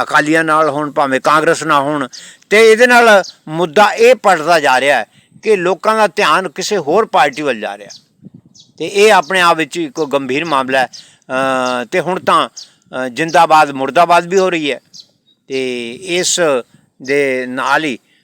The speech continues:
ਤੁਸੀਂ ਦੇਖੋਗੇ ਕਿ ਬਿਜਲੀ ਕਾਮੇ ਵੀ ਜ਼ਿੰਦਾਬਾਦ ਮੁਰਦਾਬਾਦ ਕਰ ਰਹੇ ਨੇ। ਉਹਦਾ ਕਾਰਨ ਕੀ ਹੈ? ਤੁਸੀਂ ਖੁਦ ਦੇਖੋ, ਖੁਦ ਪਛਾਣੋ,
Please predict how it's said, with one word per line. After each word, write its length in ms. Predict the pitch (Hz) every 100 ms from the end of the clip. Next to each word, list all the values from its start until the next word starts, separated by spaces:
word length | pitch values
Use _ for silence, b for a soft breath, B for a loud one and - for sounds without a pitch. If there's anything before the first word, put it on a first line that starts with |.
| -
ਤੁਸੀਂ 280 | - 135 165
ਦੇਖੋਗੇ 540 | 127 151 - 196 139 110 _ -
ਕਿ 100 | 151
ਬਿਜਲੀ 400 | 120 135 143 196
ਕਾਮੇ 340 | 196 170 170
ਵੀ 280 | 170 175 170
ਜ਼ਿੰਦਾਬਾਦ 540 | 135 139 160 151 156 156
ਮੁਰਦਾਬਾਦ 540 | 147 143 160 156 151
ਕਰ 180 | 151 147
ਰਹੇ 120 | 151
ਨੇ। 100 | 156
ਉਹਦਾ 180 | 160 196
ਕਾਰਨ 340 | - 143 180 208
ਕੀ 260 | - 165
ਹੈ? 120 | 110 104 B B B _
ਤੁਸੀਂ 300 | 151 135 143 -
ਖੁਦ 340 | - 226 185 139
ਦੇਖੋ, 380 | 139 - 135 113
ਖੁਦ 220 | - 190
ਪਛਾਣੋ, 520 | 160 147 120 127 131